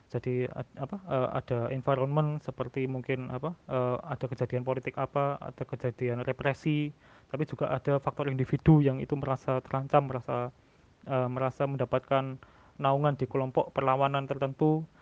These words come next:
dan itu menyebab-, eh, kemudian itu yang menghasilkan terorisme. Tapi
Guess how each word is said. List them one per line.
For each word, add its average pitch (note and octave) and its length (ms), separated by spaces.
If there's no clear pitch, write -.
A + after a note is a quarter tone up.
dan C3 160
itu E3+ 80
menyebab-, C#3 400
eh, B2+ 320
kemudian C#3+ 400
itu E3 160
yang C#3 320
menghasilkan C3+ 640
terorisme. A#2+ 560
Tapi E3 320